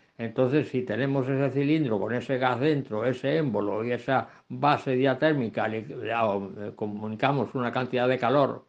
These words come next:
por la base, entonces aumenta la temperatura del gas y el émbolo se desplaza porque el gas que hay en el interior se dilata, sencillamente.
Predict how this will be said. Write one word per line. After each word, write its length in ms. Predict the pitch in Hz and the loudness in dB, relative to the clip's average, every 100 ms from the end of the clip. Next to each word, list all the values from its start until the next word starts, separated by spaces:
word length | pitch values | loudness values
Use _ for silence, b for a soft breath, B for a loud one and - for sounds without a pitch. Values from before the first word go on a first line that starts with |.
| - | -12
por 160 | 98 | -6
la 140 | 98 104 | -2 0
base, 560 | 135 135 - 127 135 b b b b b | 2 0 0 -2 -2 b b b b b
entonces 360 | 110 107 139 135 | -10 0 2 4
aumenta 520 | 120 120 131 151 135 | 4 4 2 0 0
la 160 | 120 117 | 0 0
temperatura 960 | 117 113 120 110 110 147 147 113 85 _ | -2 -2 0 0 2 4 4 4 -2 _
del 680 | - 104 110 101 107 104 110 | -20 -16 -14 -14 -12 -8 -4
gas 320 | 131 131 135 127 _ _ _ b b b b b - | 0 0 0 -4 _ _ _ b b b b b 2
y 440 | 139 156 156 - _ - | 6 6 4 -4 _ -6
el 200 | 120 127 | 2 4
émbolo 460 | 123 117 127 120 | 4 4 2 2
se 140 | - 123 | -2 -2
desplaza 760 | 123 - 147 107 104 113 127 _ _ - | -2 0 0 2 0 -2 -4 _ _ 0
porque 400 | 127 123 131 - | 0 0 -2 -2
el 180 | 120 120 | -2 2
gas 340 | 135 123 101 _ - - | 2 2 -4 _ -20 -10
que 160 | 139 123 | -2 2
hay 220 | 127 127 | 2 2
en 80 | 117 | 2
el 120 | 117 | 0
interior 480 | 131 123 104 120 127 | 0 0 0 0 0
se 240 | - 123 | -2 -2
dilata, 560 | 117 107 85 85 - - _ _ _ - | 0 2 2 0 -8 -20 _ _ _ -10
sencillamente. 880 | 95 117 107 92 95 85 - - | -10 -8 -4 -4 -4 -8 -12 -20